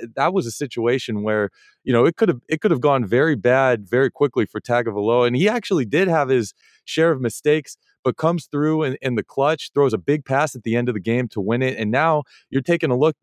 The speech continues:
coming into next season, regardless of what happens with Jalen Hurts, Alabama fans gotta be excited about what they've got,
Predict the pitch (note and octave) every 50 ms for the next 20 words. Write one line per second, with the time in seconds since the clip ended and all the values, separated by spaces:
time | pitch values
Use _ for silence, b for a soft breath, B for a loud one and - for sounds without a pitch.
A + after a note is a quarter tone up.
0 | A#2+ G#2+ - C#3+ D#3+ F3+ F3 E3+ E3+ D#3 - C#3 C3+ C3+ B2 - - - C#3+ E3
1 | F3 C#3 A#2+ A2 G#2+ G#2+ G2+ A#2 C3+ F3 G3 G#3 - A#2+ G2+ A#2+ A#2 A#2+ C#3+ C#3+
2 | - B2 F#2+ G2+ G2 - - B2+ B2+ A#2 A2 G2 A#2+ B2 B2 - - A#2+ A#2+ A#2+
3 | G2 F2 A#2 A#2 A#2 - - A#2 G#2 F2 - G#2+ G#2+ A#2 A2 G#2 A2 G2+ - -
4 | A#2 A2+ G#2+ G#2 G2 G2+ G#2 G#2 A2 G#2+ - A2+ G2 F2 F#2 A2 G#2+ G2+ -